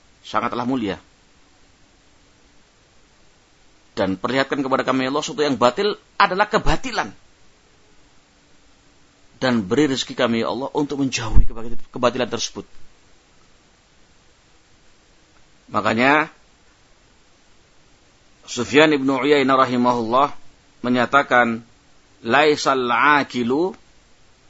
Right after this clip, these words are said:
alladhi ya'riful khaira wasyarra. Innamal aqilu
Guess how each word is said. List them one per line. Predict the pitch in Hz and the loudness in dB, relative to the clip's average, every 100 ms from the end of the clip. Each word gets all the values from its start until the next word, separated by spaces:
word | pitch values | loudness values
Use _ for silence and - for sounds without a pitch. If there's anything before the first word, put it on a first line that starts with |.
| - _ _ _ _ - | -20 _ _ _ _ -2
alladhi | 131 123 120 151 170 160 | 2 2 2 2 0 0
ya'riful | 151 147 170 160 156 139 131 - _ _ _ - - | 2 2 0 0 2 0 -2 -12 _ _ _ -20 -10
khaira | - 170 165 156 180 190 - _ - | 0 4 4 4 2 0 -6 _ -4
wasyarra. | 147 - - 165 - 120 113 - _ _ _ _ _ _ _ _ _ _ _ _ _ _ _ _ _ _ _ _ _ _ _ _ _ _ _ - | -2 -2 -2 -2 -2 -4 -4 -8 _ _ _ _ _ _ _ _ _ _ _ _ _ _ _ _ _ _ _ _ _ _ _ _ _ _ _ -8
Innamal | 135 123 127 156 151 131 113 139 | -4 0 0 2 0 2 2 4
aqilu | 165 - 143 175 220 | 2 0 -2 -2 -2